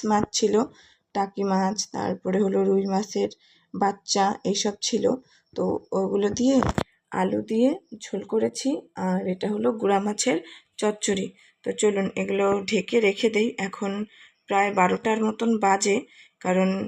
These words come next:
বেলা হয়েছে। মাছ এনেছে, মাছ নিয়ে এসেছে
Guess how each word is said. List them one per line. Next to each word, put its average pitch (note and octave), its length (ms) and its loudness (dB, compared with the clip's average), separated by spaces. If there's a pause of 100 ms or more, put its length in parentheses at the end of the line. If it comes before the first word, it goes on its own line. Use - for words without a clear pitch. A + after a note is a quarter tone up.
(280)
বেলা F#3+ 320 2
হয়েছে। A#3 440 2
মাছ G3+ 320 4 (120)
এনেছে, G#3+ 420 0 (580)
মাছ G#3 340 2
নিয়ে A3 160 4
এসেছে A3+ 300 2